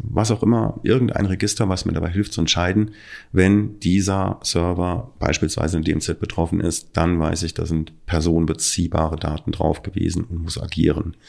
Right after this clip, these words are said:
Und es ist leider richtig, die zweiundsiebzig Stunden, die du genannt hast, stimmen. Und die Zeit für diese Meldefrist beginnt auch wirklich in dem Moment, wo ich weiß, dass so ein Vorfall passiert sein könnte. Selbst wenn ich mir in dem Moment noch nicht sicher bin und beispielsweise sage, okay,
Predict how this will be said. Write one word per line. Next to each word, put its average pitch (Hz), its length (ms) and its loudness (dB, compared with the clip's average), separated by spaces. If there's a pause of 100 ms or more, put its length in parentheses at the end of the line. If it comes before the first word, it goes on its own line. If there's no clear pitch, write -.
(680)
Und 98 120 4
es 95 100 6
ist 107 80 6
leider 104 200 4
richtig, 120 260 2
die 127 100 0
zweiundsiebzig - 460 0
Stunden, 110 760 0
die 98 120 -2
du 98 140 2
genannt 90 320 0
hast, 85 160 -2
stimmen. 139 500 4 (500)
Und 95 560 4
die 92 140 4
Zeit 107 380 2
für - 100 0
diese 92 240 -2
Meldefrist 110 640 0
beginnt 110 380 2
auch 85 180 -4
wirklich - 240 -6
in 82 80 0
dem 95 140 4
Moment, 95 260 0
wo 87 160 -2
ich 87 240 -6
weiß, 90 400 0
dass 85 220 -2
so 90 100 -2
ein 82 140 -2
Vorfall 85 340 -2
passiert - 360 -2
sein 90 160 -2
könnte. 82 420 0 (1040)
Selbst 98 240 2
wenn 151 100 8
ich 143 120 6
mir 113 140 2
in - 100 -2
dem 107 100 2
Moment 113 160 2
noch 101 60 4
nicht 90 120 2
sicher 110 240 2
bin 80 300 0
und - 220 -8
beispielsweise - 560 -2
sage, 80 200 -4
okay, 95 420 2